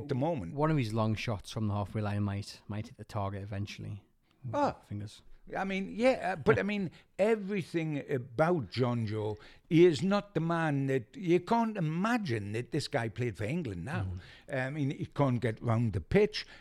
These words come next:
Speaker 1: His body language is shocking. He gets irritated when things are going wrong and he's a walking red card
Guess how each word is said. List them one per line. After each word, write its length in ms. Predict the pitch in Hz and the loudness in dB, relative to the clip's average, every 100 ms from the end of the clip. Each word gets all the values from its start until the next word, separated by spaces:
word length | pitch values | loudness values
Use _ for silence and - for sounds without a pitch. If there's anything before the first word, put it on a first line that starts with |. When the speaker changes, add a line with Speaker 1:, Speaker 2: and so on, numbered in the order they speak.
| - | -8
Speaker 1:
His 160 | - 107 | -4 -2
body 400 | 76 123 165 175 | 0 0 4 4
language 720 | 156 147 139 131 120 110 - - - - | 4 4 2 0 0 -2 -12 -16 -20 -4
is 140 | 127 101 | -2 -2
shocking. 640 | - - 175 180 185 175 - - - _ _ _ | -2 2 2 2 -2 -2 -6 -20 -20 _ _ _
He 100 | - 131 | -8 -2
gets 400 | - 135 - - - - | 2 2 0 -10 -8 0
irritated 680 | 180 196 175 170 135 123 | 2 4 6 4 4 2
when 140 | 131 131 | 4 4
things 300 | 147 135 113 | 4 2 2
are 40 | |
going 300 | 104 117 113 | 2 4 4
wrong 300 | 117 151 143 | 4 6 6
and 100 | 135 | 4
he's 160 | 120 98 | 4 2
a 40 | 104 | 2
walking 480 | 117 120 - 113 | 2 0 0 0
red 260 | 107 110 98 | 0 -2 -2
card 360 | 160 196 190 | 0 0 -2